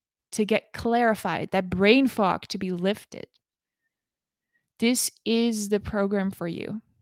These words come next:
I have never put so much value at this insanely affordable price point for you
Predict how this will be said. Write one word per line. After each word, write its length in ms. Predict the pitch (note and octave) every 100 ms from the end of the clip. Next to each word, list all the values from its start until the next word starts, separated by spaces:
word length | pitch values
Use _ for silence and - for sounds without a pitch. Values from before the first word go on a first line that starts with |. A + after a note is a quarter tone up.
| _ _ _ _ _ _ _ _ - - - - -
I 120 | G#3
have 220 | A#3 C4+ A3+
never 800 | G#3 G#3 G#3+ A3 A3 F#3 - _ _ -
put 220 | A#3 G#3
so 920 | - - - - C4 D4 D#4+ - A#3+ A#3
much 760 | G3+ G3+ A#3+ - - - - - _ _ _
value 720 | F3 F#3+ G#3 A#3+ B3+ A3 - - -
at 140 | F#3 F#3 -
this 380 | A3+ C#4+ - - _ _ _ _ _ -
insanely 680 | C4+ C4 C#4 C#4+ D4+ D#4 D#4+ _ _ _ D4
affordable 680 | D#4 D4+ B3+ A3+ A3 A3+ A3
price 300 | A3 G3 -
point 400 | - - - - _ _ _ _ _ _ _ _ _ _ _
for 260 | _ - G#3
you 220 | G3 -